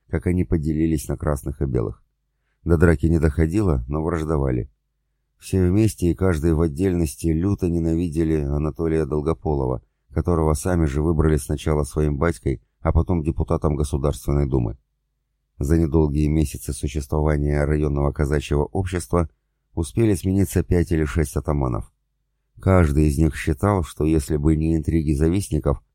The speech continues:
именно он выступал бы сейчас с трибуны здания на Охотном ряду, имел квартиру в Москве и в составе многочисленных делегаций выезжал за рубеж. Как представитель прессы я несколько раз бывал на казачьем кругу,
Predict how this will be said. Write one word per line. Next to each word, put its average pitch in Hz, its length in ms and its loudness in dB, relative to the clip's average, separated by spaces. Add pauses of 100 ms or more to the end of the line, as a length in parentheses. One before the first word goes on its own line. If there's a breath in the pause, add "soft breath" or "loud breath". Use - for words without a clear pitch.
(280)
именно 92 500 2
он 95 280 0
выступал 78 520 0
бы 73 100 2
сейчас 78 420 -4
с - 40 -12
трибуны 78 480 2
здания 76 460 0
на 76 180 0
Охотном 73 460 -2
ряду, 71 360 -2 (300)
имел 90 300 2
квартиру 71 460 0
в 64 40 -4
Москве 90 480 0 (380)
и 113 100 2
в 104 60 2
составе 90 460 0
многочисленных 80 800 0
делегаций 80 580 0
выезжал 73 460 2
за 73 120 -2
рубеж. 71 380 -2 (1200)
Как 82 180 2
представитель 87 600 4
прессы 117 380 0
я 73 200 2
несколько 82 440 -2
раз 87 180 0
бывал 78 300 4
на 78 120 0
казачьем 78 480 -2
кругу, 69 380 -2